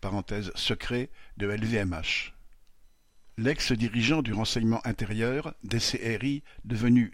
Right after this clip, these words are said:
D G S I, Bernard Scorsini, va être jugé par le tribunal de Paris, principalement pour avoir aidé illégalement Bernard Arnault, patron multimilliardaire du groupe de luxe L V M H. Il est accusé,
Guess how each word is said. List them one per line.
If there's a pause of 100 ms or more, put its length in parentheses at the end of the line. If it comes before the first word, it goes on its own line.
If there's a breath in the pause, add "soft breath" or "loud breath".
D
G
S
I, (340 soft breath)
Bernard
Scorsini, (280 loud breath)
va
être
jugé
par
le
tribunal
de
Paris, (380 loud breath)
principalement
pour
avoir
aidé
illégalement (180 loud breath)
Bernard
Arnault, (320 loud breath)
patron
multimilliardaire
du
groupe
de
luxe (120)
L
V
M
H. (1300 soft breath)
Il
est
accusé,